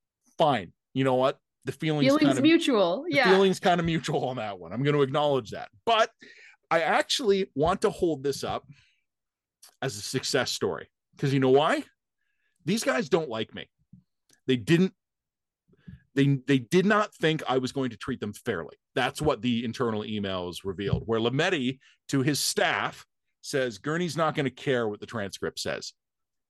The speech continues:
Speaker 1: He didn't
Speaker 2: That's
Speaker 1: think
Speaker 2: totally not true. That's totally not true.
Speaker 1: Two, well, two things. It isn't true.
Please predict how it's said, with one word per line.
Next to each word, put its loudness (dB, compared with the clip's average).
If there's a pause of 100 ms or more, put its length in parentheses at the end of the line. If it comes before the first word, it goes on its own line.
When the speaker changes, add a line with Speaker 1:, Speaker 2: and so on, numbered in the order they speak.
(1120)
Speaker 1:
He -4
didn't 0
Speaker 2:
That's -12
Speaker 1:
think 2
Speaker 2:
totally -2
not -4
true. -8 (100)
That's -6
totally 0
not -4
true. -8 (160)
Speaker 1:
Two, -2
well, 2 (360)
two 0
things. -2 (880)
It 4
isn't 4
true. -6